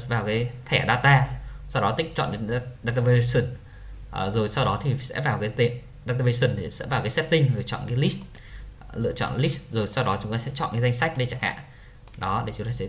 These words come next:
tích chọn. Đó, theo khu vực. Ờ, đó là cái ví dụ lớn thứ hai để chúng ta sẽ dò tìm dựa theo cái giá trị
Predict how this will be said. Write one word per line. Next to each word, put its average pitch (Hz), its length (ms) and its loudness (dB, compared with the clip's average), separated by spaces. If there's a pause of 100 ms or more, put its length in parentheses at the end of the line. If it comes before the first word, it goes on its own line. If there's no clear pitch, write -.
tích 143 180 -6
chọn. - 160 -2 (1300)
Đó, 101 160 0
theo 135 120 0
khu 135 120 2
vực. 127 180 4 (640)
Ờ, - 140 -12 (120)
đó 113 100 0
là 160 160 2
cái 123 260 2
ví 131 180 4
dụ - 240 -2
lớn 113 180 0
thứ 147 80 0
hai 175 260 2
để 95 140 0
chúng 104 100 -4
ta 131 60 2
sẽ 139 180 2
dò 123 300 4
tìm 123 280 8 (560)
dựa 135 220 4
theo 139 140 2
cái 135 100 0
giá 113 140 2
trị - 260 -4